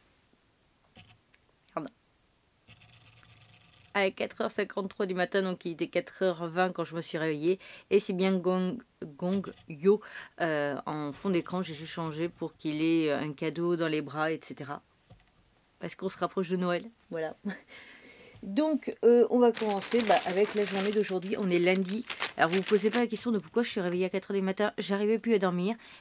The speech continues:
Et de toute façon, il faut que je me lève quand même assez tôt aujourd'hui. Fallait que je me lève assez tôt aujourd'hui parce que de toute façon, on va sur Bordeaux avec ma mère. Donc, euh, c'est un mal pour un bien. Voilà.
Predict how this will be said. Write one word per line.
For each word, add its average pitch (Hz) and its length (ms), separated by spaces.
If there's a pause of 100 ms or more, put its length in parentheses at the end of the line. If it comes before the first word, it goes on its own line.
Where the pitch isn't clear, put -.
(140)
Et 208 60
de 208 60
toute 202 200
façon, 220 460
il 208 120
faut 208 200
que - 80
je 190 120
me 190 60
lève 190 260
quand 185 80
même 175 440 (400)
assez 180 300
tôt 208 440
aujourd'hui. 180 500 (500)
Fallait 180 240
que 190 60
je 175 100
me 170 60
lève 170 140
assez 156 200
tôt - 120
aujourd'hui 160 300
parce 170 260
que - 120
de 175 140
toute 170 180
façon, 175 220
on 170 380
va 180 180
sur 175 420
Bordeaux 165 320
avec 165 160
ma 160 100
mère. 175 280
Donc, 170 320
euh, 147 240 (340)
c'est - 220
un 156 80
mal 165 160
pour 147 160
un 151 60
bien. 147 200 (880)
Voilà. 123 160